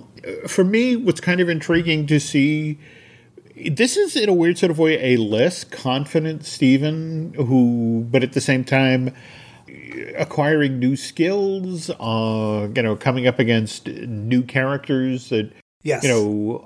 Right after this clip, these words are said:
Speaker 1: um, I, I, again, I, you know, I, always, always well written, always interesting to,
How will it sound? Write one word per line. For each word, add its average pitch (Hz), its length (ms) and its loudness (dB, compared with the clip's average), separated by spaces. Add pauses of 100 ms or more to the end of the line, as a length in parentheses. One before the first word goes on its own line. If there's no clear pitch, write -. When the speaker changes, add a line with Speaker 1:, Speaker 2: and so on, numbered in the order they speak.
Speaker 1:
um, 135 600 0
I, - 280 -12
I, - 80 -10 (160)
again, 220 500 2
I, 131 60 -2 (100)
you 175 100 2
know, 147 180 2
I, 156 220 -4
always, 220 840 0
always 151 360 2
well 180 180 4
written, 180 380 0
always 123 460 2 (120)
interesting 151 500 0
to, 170 140 2